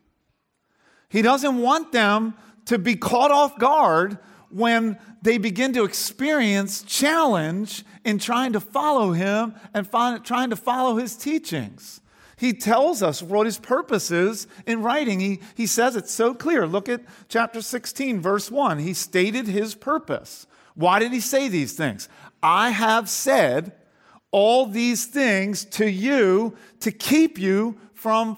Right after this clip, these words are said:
falling away." Look at verse four. He said, "But I have said these things to you that when their hour," what does he mean by that?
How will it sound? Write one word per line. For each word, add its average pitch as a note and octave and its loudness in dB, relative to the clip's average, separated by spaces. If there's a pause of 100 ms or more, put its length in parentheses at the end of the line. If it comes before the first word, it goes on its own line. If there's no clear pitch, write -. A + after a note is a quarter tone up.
falling A#3+ 0
away." B3 2 (200)
Look F#3 -2
at G#3 0
verse G3+ -2
four. F#3 -2 (120)
He G3+ -8
said, G#3+ 0 (180)
"But A3 2
I A3+ 2
have A3 0
said C4 0
these G#3 -2
things G#3 -2 (140)
to C4+ -2
you F#3+ 0 (180)
that G3+ 0
when A3 0
their A#3 2
hour," A#3 2
what E3+ -2
does F#3 -2
he A3+ -4
mean A#3 -2
by F3+ 2
that? C#3+ 0